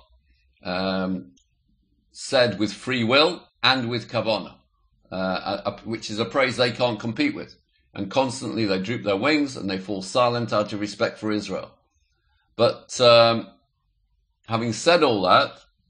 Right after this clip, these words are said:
uh, this is the majority opinion in Chazal of what, uh, the angels are listening to here and why they're falling silent out of respect for the Jews.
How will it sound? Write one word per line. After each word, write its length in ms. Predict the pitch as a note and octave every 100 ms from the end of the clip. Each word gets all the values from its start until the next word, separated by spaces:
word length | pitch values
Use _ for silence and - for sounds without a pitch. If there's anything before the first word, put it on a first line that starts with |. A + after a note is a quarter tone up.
| _ _ _
uh, 320 | F2 F2+ F2+ F#2
this 240 | A#2+ A#2
is 400 | F#2+ F2 - - _ - - - _ _ - G#3+ - _ _ _ _ - - -
the 180 | - G2+
majority 580 | G#2+ G#2 D3 C3+ A2+ B2
opinion 400 | G#2 A#2+ G#2+ G#2
in 60 | F#2+
Chazal 500 | G2+ F#2+ A2 G2 -
of 160 | F#2
what, 480 | G2 A2+ - - -
uh, 420 | G#2+ G2+ G2 F#2+ - _ -
the 160 | G#2+ A2+
angels 420 | A#2+ G#2 G#2+ F2+
are 80 | G2+
listening 500 | C3+ - G#2+ G2 F#2+
to 120 | G2+
here 500 | F#2 F2+ F2+ B2 - _ _ -
and 140 | F#2
why 220 | A2 A2
they're 400 | G2 G#2 G2 F#2+
falling 460 | - - A#2+ G#2+ G2
silent 520 | - B2 A#2+ F#2+ F#2
out 220 | G#2 G#2
of 100 | F#2+
respect 540 | F2 - - C#3 A#2 -
for 80 | F#2+
the 140 | F#2+
Jews. 520 | G2+ C3+ A2 A#2 -